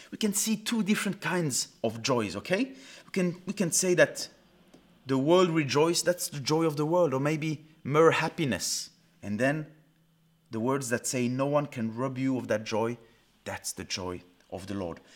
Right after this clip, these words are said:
But let's start with worldly joy, okay? Joy from the world or mere happiness. What is it? It's based on outside circumstances. It's based on what you have, on your belongings, on your success,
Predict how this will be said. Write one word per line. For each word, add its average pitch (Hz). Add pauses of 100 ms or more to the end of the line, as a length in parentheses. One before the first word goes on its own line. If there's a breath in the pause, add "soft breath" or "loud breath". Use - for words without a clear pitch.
(140 loud breath)
But 226
let's 269
start 226
with 156 (220)
worldly 127
joy, 110 (100)
okay? 175
Joy 147
from 147
the 123
world 123
or 101 (180 loud breath)
mere 151
happiness. 120 (480 soft breath)
What 160
is 135
it? - (480 loud breath)
It's -
based 196 (100)
on - (100)
outside 180
circumstances. 120
It's 139
based 185
on 151
what 147
you 165
have, 139
on 135
your 131
belongings, 127 (200 loud breath)
on 120
your 143
success, -